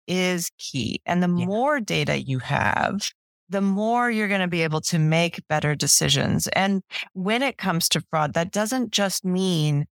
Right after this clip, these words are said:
Speaker 1: sign-in data or point of sale data or one or five clicks that happen on a site. It
Speaker 2: Hmm.
Speaker 1: actually means seeing the whole flow, which was
Speaker 2: Right.
Speaker 1: such a key part of Silvertail,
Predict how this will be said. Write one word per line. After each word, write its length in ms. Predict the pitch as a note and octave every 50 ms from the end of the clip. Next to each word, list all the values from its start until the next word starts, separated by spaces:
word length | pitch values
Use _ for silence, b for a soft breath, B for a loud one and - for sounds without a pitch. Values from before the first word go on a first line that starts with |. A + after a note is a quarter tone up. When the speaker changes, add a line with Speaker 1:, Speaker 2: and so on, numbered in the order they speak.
| - -
Speaker 1:
sign-in 680 | - - - F#3 D#3+ D#3+ D#3+ D#3+ D#3 D3 C#3+ C#3+ C#3 C3
data 340 | B2+ C3 B2+ A#2+ B2+ B2 - -
or 160 | C#3+ C#3 B2+
point 340 | - - - F#3+ E3+ F3 F3
of 100 | E3 -
sale 340 | - - D#3 D3 C#3+ C3+ B2+
data 480 | A#2+ C3+ B2 B2 A#2 B2 B2 A2+ - - -
or 520 | - C#3+ C#3+ C#3 C#3 C#3+ C#3+ C#3+ C#3 C3+ - - -
one 640 | E3 D3+ D3+ D#3+ E3 E3 E3+ F3 F3 F3+ F3+ F3 E3+ - _ _ _ -
or 280 | D#3+ D3+ D#3 D3+ C#3+
five 920 | C#3+ - - - - F#3 E3+ D#3+ D3+ D3+ D3 C#3+ C#3 C#3 C3+ B2+ - - - _ _
clicks 540 | - - - F#3+ - - - - - - -
that 180 | - D3+ C#3 C3+
happen 460 | - - - D#3 D3+ - D3 C#3 C3+
on 240 | C3 - C3+ C3+ C3
a 80 | C#3 C#3+
site. 580 | - - - - C3 - - G#3+ - - - - -
It 80 | - A3+
Speaker 2:
Hmm. 60 | A3
Speaker 1:
actually 540 | G3 G#3 B3+ C#4+ - - - - G#3+ G#3+ G3+
means 460 | G3+ G3+ A3 A#3 G#3 E3 D#3 D3+ -
seeing 520 | - - - - G#3+ A3 A#3 A3+ G#3+ G3+
the 120 | F#3 E3+ F3
whole 260 | F3+ F#3+ G#3+ A#3+ G#3
flow, 420 | - - - D#3 D#3 F#3 - -
which 240 | D#3+ D#3+ F3+ - -
was 140 | G#3 G3 F3+
Speaker 2:
Right. 260 | F#3+ G#3 C4 B3+ G#3
Speaker 1:
such 520 | - - A#3 A#3+ B3 B3 A3+ - - - - -
a 100 | F#3 F#3
key 460 | - - - - G#3+ G3+ G3+ G3+ G3+
part 280 | - - F#3+ E3+ E3+ E3
of 100 | D#3+ E3
Silvertail, 840 | - - D#3+ D#3 D#3+ E3 D#3+ - - - - - - - - E3